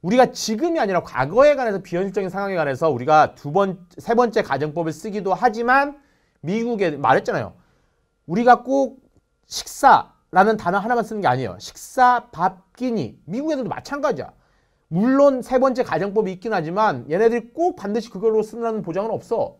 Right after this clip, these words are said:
이거를 쓰기도 해요. 여러분은 그것만 쓰고 싶어? 그럼 가정법만 써. 근데 중요한 거는 미국 애가 얘기하는 거 알아들어야 되니까. 자, 볼게요. I wish 쓰고 주어 had 플러스 피피를 쓰게 되면은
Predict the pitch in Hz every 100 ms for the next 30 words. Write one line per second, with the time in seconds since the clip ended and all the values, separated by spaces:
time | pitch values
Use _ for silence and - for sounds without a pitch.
0 | 185 196 247 240 - 208 214 214 240 -
1 | - _ _ _ _ _ _ _ _ _
2 | _ 147 226 269 254 247 - 214 220 220
3 | 214 208 - 226 214 175 190 196 185 240
4 | 139 147 139 165 175 175 208 220 - 131
5 | 160 175 185 175 _ - 151 160 - 127
6 | 131 151 143 143 151 135 147 143 123 107
7 | - 117 190 196 190 277 _ _ _ _
8 | _ _ _ _ - 185 226 220 240 233
9 | - 190 214 214 - 190 220 208 220 220
10 | - 208 - - - 190 - 175 143 190
11 | 220 107